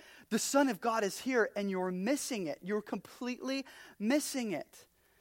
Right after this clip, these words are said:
The crazy thing, though, is they didn't even know it. They, their eyes weren't open to that. And you see that theme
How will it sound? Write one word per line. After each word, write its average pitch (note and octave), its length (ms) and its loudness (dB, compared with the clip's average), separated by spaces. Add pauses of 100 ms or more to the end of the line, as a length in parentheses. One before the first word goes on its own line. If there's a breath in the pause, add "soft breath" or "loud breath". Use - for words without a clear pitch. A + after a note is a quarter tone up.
(1120)
The E3+ 60 -14
crazy C4 440 0
thing, C#3 280 -4
though, C#3 180 0
is F#3 100 -2
they F#3 120 0
didn't A3 280 -4
even G3 280 -4
know G#3+ 220 2
it. D3 120 -4 (440)
They, G#3 160 10 (360)
their G3+ 280 6
eyes G3+ 380 4
weren't G#3 300 0
open G3+ 360 4
to A#3+ 280 -6
that. F3 180 6
And G3 120 0
you G#3 100 -4
see B3+ 280 -4
that C4 220 6
theme A3 340 -4